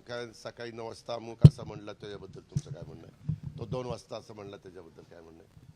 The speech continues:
माझं म्हणणं एवढंच आहे, बातम्या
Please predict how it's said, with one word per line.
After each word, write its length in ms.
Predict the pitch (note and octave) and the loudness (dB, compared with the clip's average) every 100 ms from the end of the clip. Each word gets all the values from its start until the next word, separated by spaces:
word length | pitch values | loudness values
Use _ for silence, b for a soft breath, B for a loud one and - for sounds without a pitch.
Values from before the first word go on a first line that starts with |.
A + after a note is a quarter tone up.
| - | -14
माझं 500 | F#2+ G2 F#2+ A2+ B2+ | -10 -10 -8 -6 -4
म्हणणं 540 | B2 G2+ G2 G2+ A2+ - | -6 -8 -12 -10 -10 -8
एवढंच 580 | F#2+ F#2 G2+ A#2 A2+ F#2 | -10 -8 -8 -8 -10 -10
आहे, 320 | E2 F#2 G2+ - - - - - - - - - - - - - - - - - | -8 -8 -10 -12 -20 -20 -20 -20 -20 -20 -20 -20 -20 -20 -20 -20 -20 -20 -18 -6
बातम्या 600 | G2+ G#2 - B2+ C3 | -6 -6 -8 -6 -6